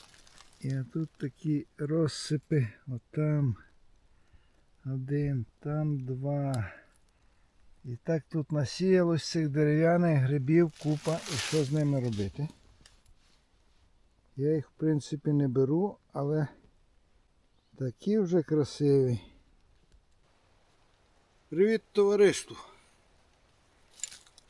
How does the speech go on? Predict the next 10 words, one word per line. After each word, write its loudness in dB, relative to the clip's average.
Сьогодні -2
так 0
на -2
ходу. 4
Та -2
й 4
щось -2
такий 0
брифінг -2
привітально-заключний. 0